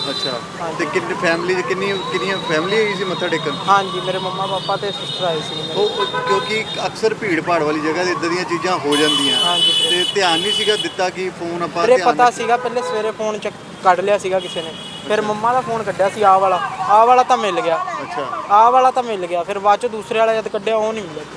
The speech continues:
Speaker 1: ਨਹੀਂ, ਪਹਿਲਾਂ, ਪਹਿਲਾਂ ਵੀ ਚੋਰੀ ਹੋਈ
Speaker 2: ਹਾਂ,
Speaker 1: ਸਵੇਰੇ
Speaker 2: ਪਹਿਲਾਂ
Speaker 1: ਫੋਨ?
Speaker 2: ਮਤਲਬ ਜਿਹੜਾ ਚੋਰੀ ਹੋਇਆ ਸੀਗਾ ਨਾ, ਉਹ ਜਿੱਥੇ ਲੰਗਰ ਜਿਨ੍ਹਾਂ ਨੇ ਲਾਇਆ ਹੋਇਆ ਸੀ ਉਹਨਾਂ ਦੇ ਕੋਲ ਹੀ ਡਿੱਗਿਆ ਸੀ।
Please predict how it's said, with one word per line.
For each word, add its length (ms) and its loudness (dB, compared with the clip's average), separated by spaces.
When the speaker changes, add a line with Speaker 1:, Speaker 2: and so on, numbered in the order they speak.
Speaker 1:
ਨਹੀਂ, 160 -2
ਪਹਿਲਾਂ, 360 0
ਪਹਿਲਾਂ 320 0
ਵੀ 80 -6
ਚੋਰੀ 260 -2
ਹੋਈ 120 6
Speaker 2:
ਹਾਂ, 160 8
Speaker 1:
ਸਵੇਰੇ 120 2
Speaker 2:
ਪਹਿਲਾਂ 220 4
Speaker 1:
ਫੋਨ? 100 4
Speaker 2:
ਮਤਲਬ 260 -2
ਜਿਹੜਾ 220 2
ਚੋਰੀ 280 -2
ਹੋਇਆ 160 4
ਸੀਗਾ 200 0
ਨਾ, 120 2
ਉਹ 180 4
ਜਿੱਥੇ 300 0
ਲੰਗਰ 300 0
ਜਿਨ੍ਹਾਂ 240 2
ਨੇ 60 2
ਲਾਇਆ 240 4
ਹੋਇਆ 120 6
ਸੀ 140 -4
ਉਹਨਾਂ 160 0
ਦੇ 80 2
ਕੋਲ 220 2
ਹੀ 80 0
ਡਿੱਗਿਆ 300 -2
ਸੀ। 120 -8